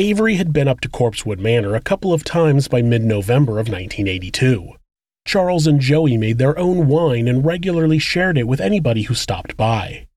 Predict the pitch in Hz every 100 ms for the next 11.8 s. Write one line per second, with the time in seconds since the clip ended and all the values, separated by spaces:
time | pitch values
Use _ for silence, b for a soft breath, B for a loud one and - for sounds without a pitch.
0 | _ _ _ _ 165 165 165 175 165 156
1 | 165 190 180 143 120 113 110 104 - 117
2 | 110 117 127 120 127 123 120 135 117 113
3 | 110 113 110 113 131 147 101 92 - 104
4 | 120 135 147 190 180 - 90 - 98 87
5 | 101 120 104 90 - - _ _ _ _
6 | _ 117 120 110 98 90 104 107 95 98
7 | - - - - 175 175 170 170 156 160
8 | 156 147 147 151 151 147 143 - 165 175
9 | 117 98 92 113 143 143 139 170 160 165
10 | 160 165 147 120 113 135 117 92 90 90
11 | 87 90 98 117 120 92 87